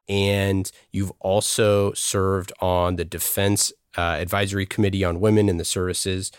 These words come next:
appointed by the Secretary of Defense and the Overseas Security Advisory Committee by the Secretary of State. And you're also a founding member of West Point Women.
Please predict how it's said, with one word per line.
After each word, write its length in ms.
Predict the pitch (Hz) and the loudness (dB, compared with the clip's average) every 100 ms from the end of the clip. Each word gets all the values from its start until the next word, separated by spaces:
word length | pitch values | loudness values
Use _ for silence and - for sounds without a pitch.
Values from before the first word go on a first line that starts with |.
| _ _ | _ _
appointed 220 | - 92 | -4 -2
by 120 | 85 | 0
the 60 | 82 | -2
Secretary 440 | - 80 - 80 | -4 -6 -8 -6
of 60 | 76 | -6
Defense 420 | - 104 101 - | -2 0 0 0
and 80 | 76 | -4
the 40 | |
Overseas 440 | 78 80 - 78 - | -4 -6 -6 -6 -8
Security 420 | 80 - 82 80 | -8 -6 -4 -6
Advisory 400 | 80 120 123 117 | 0 0 2 0
Committee 400 | 127 120 117 107 - _ _ | 2 4 2 0 -8 _ _
by 220 | 80 82 | -4 -4
the 80 | 78 | -4
Secretary 460 | - 82 - 78 73 | -4 -6 -8 -8 -4
of 40 | |
State. 420 | - 151 151 147 - - _ | 0 4 4 2 -6 -20 _
And 160 | 113 104 | 0 2
you're 100 | 104 | 4
also 240 | 117 110 | 2 2
a 60 | 95 | 0
founding 280 | 95 95 | 0 0
member 280 | 90 87 85 | 0 0 -2
of 120 | 82 | -4
West 200 | 101 92 | -2 -2
Point 160 | - 82 | -4 0
Women. 320 | 123 127 98 | 4 4 2